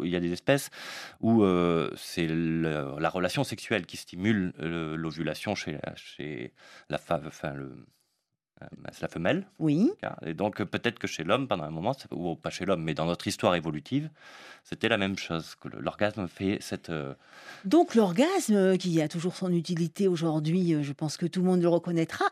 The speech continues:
Speaker 1: Oui.
Speaker 2: avait une utilité précise
Speaker 1: Voilà,
Speaker 2: au départ.
Speaker 1: ça avait une utilité, une utilité
Speaker 2: Dans
Speaker 1: précise.
Speaker 2: l'évolution.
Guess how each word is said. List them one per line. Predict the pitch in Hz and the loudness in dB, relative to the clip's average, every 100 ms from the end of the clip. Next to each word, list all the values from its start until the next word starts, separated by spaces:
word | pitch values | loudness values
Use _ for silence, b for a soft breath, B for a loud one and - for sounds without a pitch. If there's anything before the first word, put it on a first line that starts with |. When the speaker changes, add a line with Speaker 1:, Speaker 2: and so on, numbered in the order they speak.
| - | 8
Speaker 1:
Oui. | 139 | 10
Speaker 2:
avait | 233 330 | 10 8
une | 240 | 8
utilité | 220 - 196 202 359 | 6 4 2 4 4
précise | - 254 | 4 4
Speaker 1:
Voilà, | 127 151 135 | 8 10 10
Speaker 2:
au | |
départ. | 104 | 8
Speaker 1:
ça | 202 | 6
avait | 123 | 6
une | 131 | 4
utilité, | 117 107 120 104 | 4 2 0 0
une | 107 107 | 2 4
utilité | 101 98 117 117 - | 4 2 2 2 4
Speaker 2:
Dans | 180 | 6
Speaker 1:
précise. | 226 214 | 6 8
Speaker 2:
l'évolution. | 254 - 175 | 6 6 2